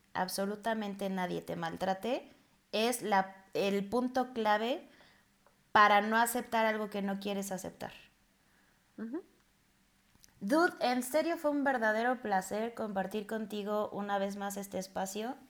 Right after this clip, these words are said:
Speaker 2: No, hombre, el gusto es mío.
Speaker 1: A todos los que nos están escuchando, muchísimas gracias por haberse quedado hasta el final. Esperen el próximo episodio, que si este estuvo bueno, el que sigue, Dios de mi vida, va a estar aún mejor.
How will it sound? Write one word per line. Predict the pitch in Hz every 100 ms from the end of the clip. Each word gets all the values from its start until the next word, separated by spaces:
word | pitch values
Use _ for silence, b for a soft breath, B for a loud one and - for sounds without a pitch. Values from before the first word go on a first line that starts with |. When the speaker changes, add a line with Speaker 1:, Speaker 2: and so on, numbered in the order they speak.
| _ b b b b b _ _ -
Speaker 2:
No, | 185
hombre, | 190 185
el | 175
gusto | 180 190 202
es |
mío. | 202 175 156 - _
Speaker 1:
A | - 208 214
todos | 262 285
los | 269
que | - 214
nos | 202
están | 202 226 226
escuchando, | 233 214 208 208 220
muchísimas | 208 208 196 233 226 254 240 190 190
gracias | 190 190 190 220 254 277 -
por | 196
haberse | 185 190 190 202
quedado | 196 185
hasta | 190 190
el | 185
final. | 190 185 180 233 - b b b b b
Esperen | - 196 196 - 226 262 247
el | 190
próximo | - 208 208 - 240 220
episodio, | 196 185 185 185 202
que | 196
si | 185 214
este | 214 233
estuvo | 233 220 208 202
bueno, | 190 196 220 240 -
el | 185 185 -
que | 185
sigue, | - 208 214 226 240 - - -
Dios | 190 233 269 320 339 - - -
de | 196 185 196
mi | 196 190
vida, | 208 202 175 160 - -
va | 185
a |
estar | 190 190 190 185
aún | 196 190 185 190
mejor. | 175 -